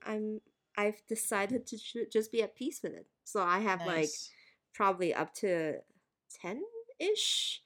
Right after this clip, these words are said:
Speaker 1: S-, like, I would say, like,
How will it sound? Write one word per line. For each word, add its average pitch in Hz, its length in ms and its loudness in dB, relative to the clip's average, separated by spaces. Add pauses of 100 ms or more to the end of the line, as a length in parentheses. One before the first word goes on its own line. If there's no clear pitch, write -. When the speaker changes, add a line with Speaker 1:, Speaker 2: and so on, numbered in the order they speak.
(520)
Speaker 1:
S-, - 180 -10
like, 220 400 4 (240)
I 208 80 -2
would 208 180 0
say, 202 340 4
like, 170 340 0